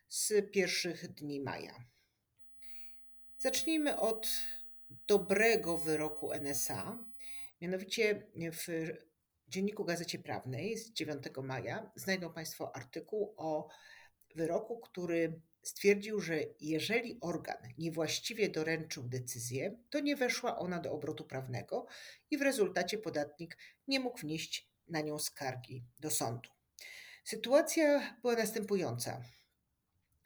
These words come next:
Sprawa dotyczyła vatu i cła. Decyzje zarówno dotyczące vatu,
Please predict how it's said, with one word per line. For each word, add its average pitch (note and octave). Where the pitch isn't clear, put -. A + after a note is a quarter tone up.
Sprawa C#4+
dotyczyła G#3
vatu F3
i D#3
cła. -
Decyzje C4
zarówno A#3
dotyczące G3+
vatu, F3+